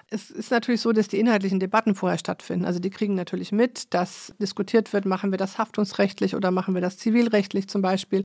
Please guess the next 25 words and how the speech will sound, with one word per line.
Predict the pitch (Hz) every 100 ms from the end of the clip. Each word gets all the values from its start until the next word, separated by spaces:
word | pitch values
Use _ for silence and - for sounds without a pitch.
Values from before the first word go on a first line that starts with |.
| -
Das | 202 -
kriegen | 233 214
die | 196
schon | 190 185
mit. | 233 339 - _ -
Dazu | 190 - -
äußern | 233 262 247
sie | 233
sich | 233 -
auch | 208
immer | 220 208
mal | 208 202 202
und | 214 190
vor | -
allem | 196
schreiben | 202 190 190
auch | - 208
viele | - 240 226 214 202
Gruppen, | 196 - 220 - 214 214 -
Organisationen, | 190 190 190 185 - 208 208 202
Verbände | - 196 180 190 185 -
sehr, | 196 202 196
sehr | 190
viele | - 185
Briefe. | 175 - 170 - 156